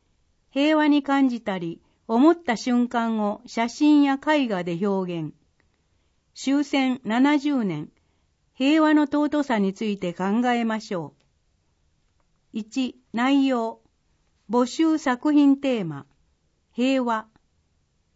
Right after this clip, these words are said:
平和に感じる一コマ。募集期間、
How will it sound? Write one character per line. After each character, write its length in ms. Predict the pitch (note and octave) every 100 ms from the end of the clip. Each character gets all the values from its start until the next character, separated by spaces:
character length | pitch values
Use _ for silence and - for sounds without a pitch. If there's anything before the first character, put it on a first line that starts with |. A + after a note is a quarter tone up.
| _ _ C#4+
平 220 | D4+ D4+
和 100 | D4
に 160 | C#4+
感 300 | C#4 B3+ B3
じ 100 | A#3+
る 100 | A3+
一 280 | A3+ - A3
コ 100 | A3
マ。 220 | D3 C3+ _ _ _ _ _ _ _ _ _ _ _ -
募 160 | A3+ B3+
集 320 | - E4 D#4+
期 160 | D#4
間、 300 | C#4+ G3 D3+